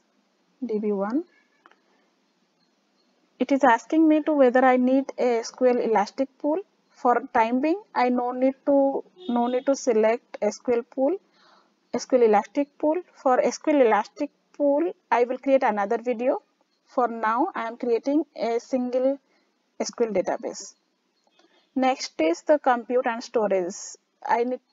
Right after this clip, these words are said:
uh, configuration, the database configuration. This is a very important part to check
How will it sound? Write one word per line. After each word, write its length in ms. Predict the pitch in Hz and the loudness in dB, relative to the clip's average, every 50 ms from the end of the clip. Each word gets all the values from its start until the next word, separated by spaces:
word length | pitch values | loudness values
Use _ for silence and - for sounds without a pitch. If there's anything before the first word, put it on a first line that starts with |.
| _ _ _ _ _ | _ _ _ _ _
uh, 260 | 247 208 220 220 208 - - - | -8 -8 -6 -8 -10 -12 -6 -4
configuration, 720 | 262 247 247 247 - - 311 294 294 294 285 - 302 277 | -4 -4 -4 -6 -4 -2 0 2 4 2 2 2 0 0
the 80 | 262 233 | 0 0
database 400 | 233 226 240 247 233 277 269 - | 0 -2 -2 0 0 0 0 0
configuration. 640 | 269 233 220 208 233 202 202 196 - 220 208 208 | -2 -4 -4 -4 -4 -2 -2 -2 -4 -6 -6 -4
This 260 | 233 233 254 - - | -4 -4 -4 -4 -2
is 160 | 294 302 294 | -2 0 2
a 100 | 302 294 | 2 2
very 280 | 254 240 226 220 247 240 | 2 2 0 -2 -4 -6
important 600 | 226 220 - 220 214 214 - 247 240 254 254 262 - _ - - _ _ _ _ _ _ _ _ _ _ | -6 -4 -2 -2 -2 0 -2 -2 -2 -2 -4 -6 -8 _ -20 -20 _ _ _ _ _ _ _ _ _ _
part 280 | - 240 226 220 233 - _ - | 0 2 2 2 0 0 _ 0
to 100 | 262 262 | 0 0
check 320 | - - - 240 294 | 0 -2 -4 -2 -2